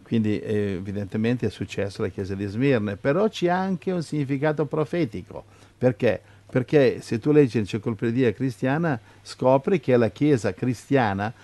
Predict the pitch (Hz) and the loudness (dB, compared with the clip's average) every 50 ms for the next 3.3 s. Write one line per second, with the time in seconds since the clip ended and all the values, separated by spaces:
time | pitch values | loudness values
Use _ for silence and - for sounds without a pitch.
0 | - - - - - - - - 175 185 196 180 156 135 123 117 110 - _ - | -20 -20 -20 -20 -18 -16 -2 2 6 6 8 8 8 8 6 4 2 0 _ -2
1 | 131 123 117 104 - - 147 156 160 147 - - 135 117 - 135 135 143 139 127 | 0 0 0 0 0 0 0 0 0 0 -2 -2 -4 -4 -2 0 2 2 2 2
2 | 113 110 110 101 - - 104 98 98 - 107 101 - - 120 127 120 - 151 165 | 2 0 -2 -4 -4 -6 -6 -6 -4 -4 -4 -4 -2 -4 -4 -4 -2 -2 0 0
3 | 180 190 220 240 226 | 2 4 2 2 2